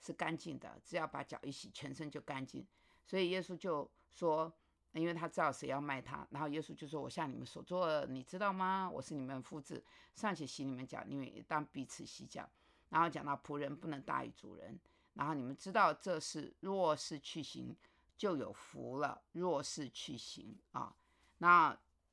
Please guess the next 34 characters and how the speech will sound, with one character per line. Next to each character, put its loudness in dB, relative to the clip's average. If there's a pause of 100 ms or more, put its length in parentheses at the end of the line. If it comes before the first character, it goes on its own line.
(540)
耶 4
稣 -2
就 -2
讲 -2
说， 0 (280)
如 2
果 4 (520)
有 -4
人 -4
接 0
待 -2 (760)
我 6
所 -4
差 -4
遣 -10
的， -14
就 -6
是 -12
接 -6
待 -6
我， -12 (120)
接 -2
待 2
我 -4
就 -6
是 -10
接 0
待 2
那 2
差 -2
遣 -4
我 -6
的。 -12 (600)
那 6